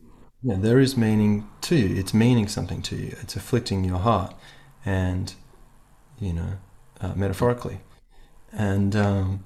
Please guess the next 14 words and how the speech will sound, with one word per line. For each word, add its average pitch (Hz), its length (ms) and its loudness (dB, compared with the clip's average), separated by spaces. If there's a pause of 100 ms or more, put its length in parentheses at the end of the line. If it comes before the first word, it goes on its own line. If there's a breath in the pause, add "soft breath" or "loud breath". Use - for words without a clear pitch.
(420 soft breath)
but 147 100 -4
yeah, 120 260 4
I 104 60 2
think, 113 540 2 (1900)
I 92 80 -8
don't 85 160 -4
know, - 80 -8
any, 110 420 4
uh, 92 340 -2 (760)
I - 60 -8
feel 147 260 4
like 131 220 4
this 110 200 2
conversation, 107 840 0